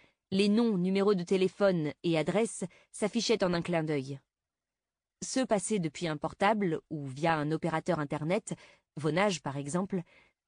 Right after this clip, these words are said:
étaient automatiquement acheminés vers la police d'État pour qu'elle les localise, car ces numéros n'étant pas associés à une adresse physique,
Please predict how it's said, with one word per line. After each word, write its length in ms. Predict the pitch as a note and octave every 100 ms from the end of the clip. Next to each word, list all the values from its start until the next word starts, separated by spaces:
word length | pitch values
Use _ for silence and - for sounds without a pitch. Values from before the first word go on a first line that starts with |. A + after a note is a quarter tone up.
| -
étaient 280 | G#3 A3+ -
automatiquement 760 | C4+ C4+ B3 A#3+ G3+ G#3 A3 G3+
acheminés 580 | E3+ - F#3 F#3 G3
vers 200 | F3+ D#3+
la 100 | E3+
police 360 | E3 F#3 F#3 D3
d'État 320 | E3+ - D#3 -
pour 160 | D#3+
qu'elle 160 | E3+ E3+
les 100 | E3+
localise, 520 | E3 D#3+ D#3 C#3+ C#3 - _ _ _ -
car 180 | A3 E3+
ces 180 | - F#3+
numéros 420 | F#3+ G3 G#3 G3
n'étant 300 | E3+ E3+ D#3+
pas 200 | F3 F3
associés 460 | E3 F3 - G#3
à 80 | D#3
une 100 | D3+
adresse 360 | D#3 D#3+ E3+ -
physique, 460 | E3 E3+ A3+ G3+